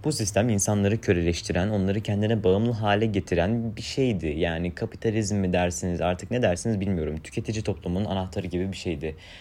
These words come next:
Zenginlere hizmet eden alt kesim insanları hedef alırdı ve onları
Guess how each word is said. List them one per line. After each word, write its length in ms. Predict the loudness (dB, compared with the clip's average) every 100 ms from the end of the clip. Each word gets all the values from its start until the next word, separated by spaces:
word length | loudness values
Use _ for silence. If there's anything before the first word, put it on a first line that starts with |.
| -20 -20 -8
Zenginlere 560 | -2 2 4 4 4 4
hizmet 320 | 2 0 -2
eden 320 | -2 -2 -4 -8 -20 -10 -2
alt 220 | -2 -2
kesim 320 | -8 -8 -8
insanları 580 | -4 -4 -2 -2 -2 -2
hedef 360 | -4 -6 -6 -8
alırdı 540 | -6 -6 -6 -4 -2
ve 120 | -2
onları 420 | -2 -2 0 -2